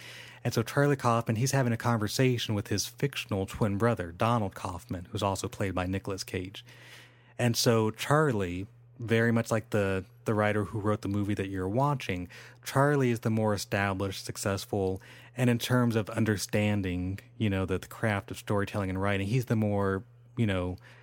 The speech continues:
uh, educated writer. His brother Donald, he's a novice who knows next to nothing ar-, about writing, but he's trying to learn 'cause he wants to be a screenwriter, like his twin brother Charlie. So Donald, in his attempt to learn how to become a writer,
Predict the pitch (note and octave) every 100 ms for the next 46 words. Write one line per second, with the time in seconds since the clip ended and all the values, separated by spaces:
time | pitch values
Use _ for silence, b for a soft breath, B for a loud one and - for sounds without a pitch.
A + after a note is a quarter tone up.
0 | B B G#2+ G2+ A2 G2+ G2+ G#2 G2 E2+
1 | D#2+ - B B - G#2 F#2+ F2 E2+ E2+
2 | A2 A#2+ G2+ F2+ B2 C#3 B2+ G2 F#2 -
3 | B B B D3 C#3 A2 A2+ A#2 G#2+ F#2
4 | F2+ - G#2 G2+ G2 F#2+ G#2+ G#2+ - G#2
5 | B2+ A#2 G2 F#2 - G2 F2+ G2 F2+ F2
6 | F2+ F2+ A2 - A2+ F2+ F#2+ A2 F#2+ F2
7 | F#2 - F#2 - G2 F#2+ - - C3+ G#2+
8 | F#2 F#2 A2+ - - - F#2+ A2 - G2+
9 | F#2+ F#2 F#2+ - C3 G#2 A2 A#2 - -
10 | - - _ _ _ _ _ - B B
11 | B B B - A#2 G2 C3 E3+ C3 F#2
12 | G2+ G2+ C3 A2+ - C3+ A#2+ G#2 F#2+ C3
13 | D3+ F#2+ F#2 G#2 G2+ G#2 F2+ A2+ G2+ G2+
14 | B2+ A2 F#2